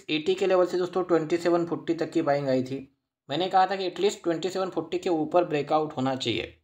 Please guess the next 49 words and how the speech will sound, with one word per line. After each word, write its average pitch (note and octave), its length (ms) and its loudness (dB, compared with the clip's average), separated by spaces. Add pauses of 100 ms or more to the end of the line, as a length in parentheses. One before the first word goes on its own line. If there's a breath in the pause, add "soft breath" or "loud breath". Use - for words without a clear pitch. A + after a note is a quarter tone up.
(120)
ब्रेकआउट C#3+ 360 2
करके E3+ 220 -2
जब C3+ 220 -4
तक F3+ 140 -4
सस्टेन E3 420 -2
नहीं D3 200 -2
करता D#3+ 320 2 (540 loud breath)
तब D3 200 -8
तक F3 140 2
इंतज़ार D#3+ 380 4
करना D3 300 -2
ही E3+ 100 2
बेहतर D#3 340 0
रहेगा, F3 260 2
ऐसा E3+ 200 0
डिस्कशन C#3 460 -4
हुआ G#2 160 0
था। - 200 -6 (400 soft breath)
तो D#3 60 -2
लोअर G#3+ 300 4
लो B3 120 6
पैटर्न G3+ 300 0
यहाँ F3+ 140 -2
पर E3+ 120 -2
बन C3+ 140 0
रहा A#2+ 100 0
है A2 60 0
दोस्तों, A2 220 -8
तो C3 80 -2
अभी D#3 140 0
छोटी E3+ 240 -2
मोटी F#3+ 200 -2
बाइंग E3 260 0
के F3+ 120 2
साथ F#3 180 6 (540)
यहाँ C#3 180 -2
पर G3+ 240 2 (360)
लॉन्ग C#3+ 280 0
की F#3+ 60 -2
पोजीशन E3 400 -2
फिलहाल E3 400 4
अवॉइड D3 360 0
करना D3+ 260 -2
ही D#3+ 120 -4
बेहतर D3+ 320 -2
रहेगा। D3+ 320 -2 (1000)
बाइंग F3+ 300 2
आई, G3+ 120 2
रिजेक्शन, E3+ 540 -2